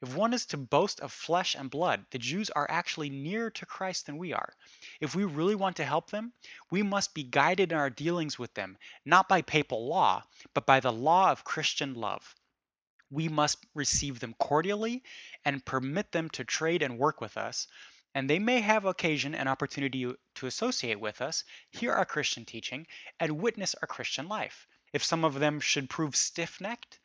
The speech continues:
what of it? After all, we ourselves are not all good Christians either." So that's a great quote from earlier in his life. Later in life, Martin Luther kind of flipped a one eighty i-, in a very drastic way.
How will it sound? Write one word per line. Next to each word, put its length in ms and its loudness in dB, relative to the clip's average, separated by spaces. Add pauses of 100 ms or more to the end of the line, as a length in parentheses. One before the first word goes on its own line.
(200)
what 280 4
of 180 2
it? 220 -6 (220)
After 340 4
all, 400 -2
we 140 6
ourselves 520 0
are 100 -4
not 320 0
all 200 2
good 240 -4
Christians 440 -6
either." 300 -10 (1080)
So 360 6 (720)
that's 140 4
a 40 2
great 240 8
quote 320 6
from 560 -4 (280)
earlier 340 8
in 80 -4
his 160 -6
life. 340 -4 (460)
Later 440 4
in 100 2
life, 360 4
Martin 240 6
Luther 240 0
kind 240 -4
of 80 -6
flipped 320 -2
a 60 2
one 200 0
eighty 460 -4
i-, 160 -6
in 140 -6
a 80 -2
very 340 4
drastic 460 0
way. 260 -6